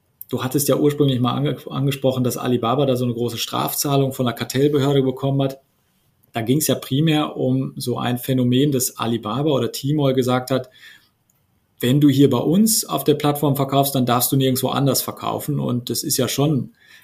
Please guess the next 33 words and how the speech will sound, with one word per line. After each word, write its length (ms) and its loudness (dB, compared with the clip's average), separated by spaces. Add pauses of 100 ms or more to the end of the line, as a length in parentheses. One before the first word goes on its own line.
(280)
geht 160 2
ja 100 4
in 120 4
die 80 4
Richtung, 480 0
dass 180 -2
man 140 0
sagen 260 0
könnte, 260 -2
das 140 -8
ist 160 -8
ein 100 -2
Missbrauch 480 0
von 220 -4
Marktmacht, 680 -4
denn 260 -2
der 160 -2
einzelne 320 0
Verkäufer, 540 -2
was 140 -2
soll 140 0
der 120 0
dann 180 -2
machen? 340 -2
Dann 160 -6
muss 160 0
er 60 2
sich 160 -2
ja 100 -4
für 200 -8
einen 200 -4
entscheiden. 500 -6 (460)
Und 300 0